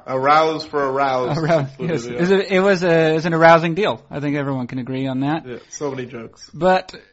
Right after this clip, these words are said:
Speaker 2: um, now was that, a, was that a product, that change? Was that a product of maybe a misunderstanding in reporting, or is that an actual thing, th-, we're supposed, that changed in between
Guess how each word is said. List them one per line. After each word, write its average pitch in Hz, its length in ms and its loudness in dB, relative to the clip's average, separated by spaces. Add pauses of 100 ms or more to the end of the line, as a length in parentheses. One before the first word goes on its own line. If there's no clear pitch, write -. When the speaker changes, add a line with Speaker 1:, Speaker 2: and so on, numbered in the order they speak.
(200)
Speaker 2:
um, 185 460 -8 (760)
now 233 160 2
was 226 200 -2
that, 330 440 2 (640)
a, 190 320 -6
was 185 120 -6
that 254 120 2
a 330 80 -2
product, 170 640 2 (560)
that 170 200 2
change? 180 340 -4
Was 165 100 -8
that 202 100 0
a 190 60 -4
product 190 420 0
of 147 460 2 (400)
maybe 143 280 -2
a 139 40 2
misunderstanding 143 720 -2
in 123 120 -4
reporting, 180 500 -8
or 160 200 -6
is 165 120 -8
that 226 140 0
an 196 80 -4
actual 196 300 -4
thing, 190 440 -8
th-, - 220 -20
we're 160 220 -10
supposed, 170 460 -8
that 143 180 -10
changed 180 560 -8
in 160 140 -8
between 160 560 -6